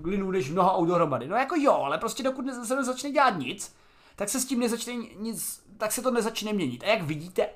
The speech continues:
ano, fucking hell, začíná to být fucking hell, jako v těch, eh, v těch léta. A jako dá se vydržet. Já jsem byl v, v Emirátech a tam to taky šlo vydržet, ale prostě dá se s tím něco dělat.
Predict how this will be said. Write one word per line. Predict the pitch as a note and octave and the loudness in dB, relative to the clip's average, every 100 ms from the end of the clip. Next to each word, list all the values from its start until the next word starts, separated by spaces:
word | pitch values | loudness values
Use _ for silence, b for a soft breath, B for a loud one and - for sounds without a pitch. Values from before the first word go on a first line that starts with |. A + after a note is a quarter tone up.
| - | 0
ano, | E3+ A3 B3+ B3+ B B B B B B - | 2 2 0 -2 B B B B B B 0
fucking | A3 C4+ D4 C4+ | 2 2 0 4
hell, | E3 E3 E3+ A#3+ D#4 - b - | 6 6 8 6 4 0 b 0
začíná | G3+ B3+ B3+ | 2 4 4
to | B3+ | 6
být | C4 C4 | 2 2
fucking | - - C#4 A3 | 2 2 4 4
hell, | G3+ C4 B3 | 6 8 8
jako | E3 D3+ D#3 | 8 6 2
v | - | 2
těch, | F#3+ - | 2 2
eh, | - D#3+ | -2 -2
v | B2+ | -2
těch | F3+ | 2
léta. | C#3+ C3 C#3 | 4 4 2
A | C4 | -2
jako | F4+ G4+ | 0 2
dá | C4 F4+ | 4 4
se | G#4 | 0
vydržet. | G4+ F#4 B3+ A3+ - - B B - | -2 -2 0 -2 -4 -14 B B 0
Já | F3+ | 0
jsem | F#3 B3+ | 2 0
byl | C4 | -2
v, | - - - - G3+ G3 G3 | -4 -12 -20 -8 -2 0 0
v | - | -4
Emirátech | G#3 A#3 A#3 A#3+ B3 | -2 4 4 4 2
a | B3+ | -2
tam | B3 B3+ | -4 -6
to | - | -8
taky | D4+ D#4+ | -8 -6
šlo | - | -6
vydržet, | E3+ D3 A2+ - | -6 -6 -10 -8
ale | G3 | -6
prostě | B3 B3+ | -6 -4
dá | B3+ | -2
se | A#3+ | -2
s | A#3+ | -6
tím | A#3+ | -8
něco | G3+ - | -8 -8
dělat. | D3+ G2+ | -10 -12